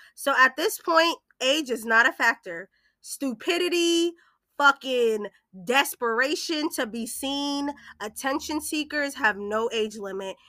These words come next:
and the internet will show you that every time. So I'm concerned, okay? Um, again, if you are a nutcase, you're going to listen to this episode or not, and you're gonna feel nothing.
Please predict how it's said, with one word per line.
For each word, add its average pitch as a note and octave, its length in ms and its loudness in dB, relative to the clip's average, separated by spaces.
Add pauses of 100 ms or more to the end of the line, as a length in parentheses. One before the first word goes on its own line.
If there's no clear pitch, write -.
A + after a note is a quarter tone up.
(160)
and G#3 160 -4
the G#3 140 -4
internet A#3 440 -2
will G#3 140 -6
show A3 200 -6
you G#3 180 -8
that F#3+ 200 -6
every F#3+ 220 -10
time. F3 460 -12 (760)
So - 340 -2
I'm C5 500 6
concerned, E4 640 0 (320)
okay? D4 560 2 (340)
Um, A#3+ 520 4
again, D4 340 4
if B3+ 120 0
you D4 400 -2
are C4+ 640 8
a A#3+ 80 0
nutcase, A#3 680 -2
you're A3 160 -4
going A3+ 260 -4
to A3+ 100 -6
listen G#3+ 240 -6
to A3+ 120 -12
this G3 200 -12
episode G#3 500 -8
or D4 180 -4
not, A3+ 280 0 (320)
and A3+ 180 -8
you're B3 180 2
gonna C4 200 -2
feel D#4+ 240 -2
nothing. G#3+ 560 -6